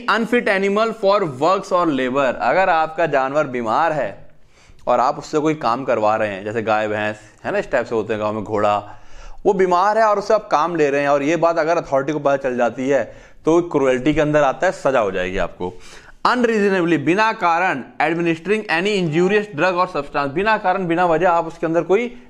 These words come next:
ड्रग लगा दे रहे हैं। जैसे ना गाँव देहात में क्या करते हैं, कुछ लोग पेट्रोल का इंजेक्शन वगैरह लगा देते हैं मजे मजे में, गलत है, सजा हो जाएगी। अगर फोटो खींच ली, वीडियो बन गया,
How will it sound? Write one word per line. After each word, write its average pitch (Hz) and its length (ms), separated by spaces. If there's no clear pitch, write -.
ड्रग 156 240
लगा 135 220
दे 123 80
रहे 127 120
हैं। 127 80
जैसे 160 100
ना 220 60
गाँव 151 260
देहात 147 200
में 156 100
क्या 160 120
करते 170 240
हैं, 165 40
कुछ 156 160
लोग 156 160
पेट्रोल 143 280
का 156 120
इंजेक्शन 147 300
वगैरह 147 160
लगा 131 180
देते 127 140
हैं 127 60
मजे 123 140
मजे 104 240
में, 98 180
गलत 151 420
है, 113 180
सजा 156 280
हो 185 140
जाएगी। 160 220
अगर 143 220
फोटो 139 440
खींच 156 260
ली, 165 140
वीडियो 147 220
बन 156 180
गया, 185 320